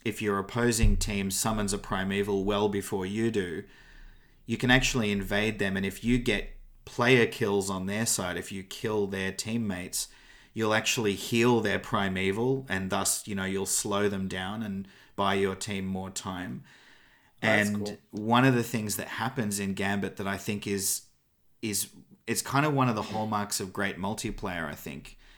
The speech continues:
Speaker 1: is this idea that your team can be well behind for most of the match, but if you're, if you're clever and if you're lucky,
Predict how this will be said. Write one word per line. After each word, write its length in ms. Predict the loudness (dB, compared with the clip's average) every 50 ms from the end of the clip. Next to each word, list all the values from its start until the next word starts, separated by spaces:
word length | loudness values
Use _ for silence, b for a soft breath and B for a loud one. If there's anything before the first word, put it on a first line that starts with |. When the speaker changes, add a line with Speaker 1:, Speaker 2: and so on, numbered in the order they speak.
| b b b b b b b -4
Speaker 1:
is 200 | -4 -2 0 0
this 200 | 2 2 4 4
idea 420 | 4 2 2 2 2 2 2 2 2
that 220 | 0 -2 -4 -8 -16 _ _ _ _ _ _ _ _ _ _ _ _ _ _ -20 -20 _
your 240 | -4 0 2 2 2
team 320 | 2 2 2 2 0 0 0
can 180 | 0 0 2
be 160 | 2 2 0
well 400 | 0 0 0 2 4 4 4 4
behind 720 | 4 2 0 -2 -2 -2 0 0 2 2 0 0 -4 -6 -8
for 220 | -8 -8 -6 -4
most 400 | -4 -2 -2 -2 -2 -2 -2 -4
of 80 | -4 -4
the 40 | -4
match, 540 | -4 -2 -2 -4 -4 -6 -6 -8 -8 b b b b b b b b b b b b b b b b _
but 120 | 0 2
if 220 | 2 2 0 0 0
you're, 260 | 2 4 4 2 2 0
if 180 | -2 -2 0
you're 100 | -2 -2
clever 560 | -2 -4 -6 0 2 4 4 6 6 6 4 4
and 120 | 2 0
if 160 | -2 -4 -4
you're 100 | -2 -2
lucky, 640 | -2 0 0 0 0 -2 -2 -6 -6 -6 -8 -10